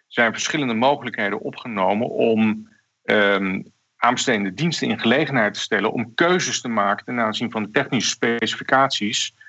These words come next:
eh, die zij aan de overheidsopdracht verbinden. Hè, ze kunnen echt heel nauwkeurig normen voorschrijven. Ze kunnen ook heel nauwkeurig omschrijven wat de uiteindelijke prestatie moet zijn van een, een overheidsopdracht. Ze kunnen,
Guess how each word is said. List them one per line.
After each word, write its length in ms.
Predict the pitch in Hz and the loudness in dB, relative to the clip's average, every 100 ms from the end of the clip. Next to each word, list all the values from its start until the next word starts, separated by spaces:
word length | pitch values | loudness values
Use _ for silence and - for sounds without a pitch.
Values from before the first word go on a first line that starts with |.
| - _ | -20 _
eh, 200 | 120 110 | -2 0
die 140 | 143 | 0
zij 240 | 120 104 - | 2 2 4
aan 220 | 107 101 | 2 2
de 340 | 98 95 - - | 0 0 0 -4
overheidsopdracht 840 | 131 127 - 95 - 101 104 - | -2 0 0 -2 -4 -2 -2 0
verbinden. 420 | 113 127 127 95 | 0 2 4 4
Hè, 80 | 117 | 2
ze 120 | - | 0
kunnen 280 | - 107 101 | -2 -2 0
echt 200 | - - | -2 0
heel 240 | 127 127 | 2 4
nauwkeurig 680 | 117 101 - 165 147 120 98 - - | 6 4 2 2 4 4 0 -6 -20
normen 400 | - 104 117 123 | -6 -2 0 0
voorschrijven. 640 | - 120 120 - 120 117 120 | -4 -2 -2 0 2 2 0
Ze 80 | - | -2
kunnen 220 | 120 117 | 0 2
ook 140 | 113 | 2
heel 220 | 120 131 127 | 4 4 6
nauwkeurig 640 | 110 107 143 139 123 - - _ | 4 2 2 4 4 0 -8 _
omschrijven 600 | - 104 - 120 110 113 | -4 0 2 4 4 4
wat 140 | 101 120 | 2 2
de 140 | - | 0
uiteindelijke 480 | - - 139 113 107 | 0 2 2 0 -6
prestatie 680 | - - - 123 143 - 156 | -6 -4 0 0 0 -4 -6
moet 200 | 147 135 | -8 -6
zijn 300 | 139 135 135 | -2 -2 0
van 220 | - 131 | 0 0
een, 100 | 131 - - _ | 0 -6 -20 _
een 180 | 123 123 | -2 2
overheidsopdracht. 1120 | 135 123 135 120 127 - 127 113 123 135 - | 2 2 2 0 0 -2 -4 0 2 2 0
Ze 120 | - | -2
kunnen, 400 | 139 127 113 113 | 2 4 4 0